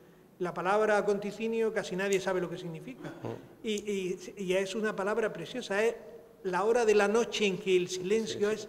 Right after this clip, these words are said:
Speaker 1: es
Speaker 2: sí.
Speaker 1: absoluto.
Speaker 2: <laughs>
Speaker 1: Es decir, es, pueden ser las tres, las cuatro de la madrugada en que el silencio es absoluto.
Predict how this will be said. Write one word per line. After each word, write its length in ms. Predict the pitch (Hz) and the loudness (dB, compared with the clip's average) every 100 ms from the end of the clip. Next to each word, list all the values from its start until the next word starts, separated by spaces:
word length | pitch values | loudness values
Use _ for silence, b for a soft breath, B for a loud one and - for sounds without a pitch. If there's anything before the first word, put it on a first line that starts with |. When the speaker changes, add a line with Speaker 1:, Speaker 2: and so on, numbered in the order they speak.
| - | -8
Speaker 1:
es 40 | |
Speaker 2:
sí. 40 | - | -8
Speaker 1:
absoluto. 580 | 190 196 220 233 - 147 | -4 -2 0 -2 -4 -4
Speaker 2:
<laughs> 920 | - - - - - - - - - | -4 -6 -14 -20 -20 -20 -20 -20 -18
Speaker 1:
Es 60 | - | -16
decir, 280 | - 180 | -8 -6
es, 280 | 180 185 185 | -4 -6 -8
pueden 340 | - - 196 180 | -8 0 0 2
ser 200 | 208 196 | 0 0
las 240 | - - | -2 -4
tres, 280 | 185 202 208 | 4 6 6
las 180 | 180 - | 2 0
cuatro 420 | 220 226 208 185 | 2 4 4 2
de 80 | 180 | 2
la 80 | |
madrugada 560 | 170 165 165 180 208 190 | 0 -6 -4 -2 0 -2
en 100 | 185 | -6
que 180 | - 175 | -8 -10
el 100 | 156 | -10
silencio 420 | - 185 202 196 | -6 -2 -2 -2
es 40 | 175 | -6
absoluto. 480 | - 165 196 165 | -6 -6 -6 -8